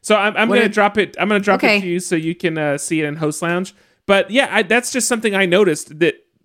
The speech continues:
Speaker 1: when I was looking for films this year, like, everybody dropped them in twenty twenty.
Speaker 2: 'Cause I know there was, like, another one that came out where it's, like, a guy couple, and, like, I can't even remember the name of it. Um, sorry to that movie. <laughs>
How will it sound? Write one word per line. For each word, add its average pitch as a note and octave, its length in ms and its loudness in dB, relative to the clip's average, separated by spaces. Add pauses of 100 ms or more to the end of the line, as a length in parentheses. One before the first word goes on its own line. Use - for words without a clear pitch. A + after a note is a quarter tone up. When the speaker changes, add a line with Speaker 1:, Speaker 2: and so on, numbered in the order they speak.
Speaker 1:
when E3+ 140 2
I G3 140 4
was F#3+ 160 2
looking G3 180 0
for F3+ 120 -8
films A3 260 2
this F3+ 220 0
year, D3 140 2
like, C#3 340 0 (360)
everybody A#3 460 2
dropped G#3 280 0
them G3+ 120 0
in F3 80 0
twenty D#3+ 300 -4
twenty. C3 400 -6 (480)
Speaker 2:
'Cause B3+ 120 2
I C4+ 120 4
know C4 140 4
there F4 100 2
was, F#4 140 2
like, C4 180 0
another G3 360 4
one G#3+ 200 2
that G#3+ 140 0
came G#3+ 220 0
out G3 220 2
where F#3+ 140 2
it's, F3+ 120 -4
like, F3 240 0
a D3+ 60 -4
guy F3 240 2
couple, C#3+ 640 -2
and, F3 160 4
like, E3 340 0
I E3+ 80 2
can't F#3 220 0
even F3 140 0
remember D#3 280 0
the D3 100 -2
name C#3 220 0
of C3+ 160 -4
it. C3 320 -2
Um, C#3 400 0 (420)
sorry C3+ 480 -2 (260)
to - 80 -8
that C#3 180 -2
movie. C3 340 0 (100)
<laughs> D4+ 80 -6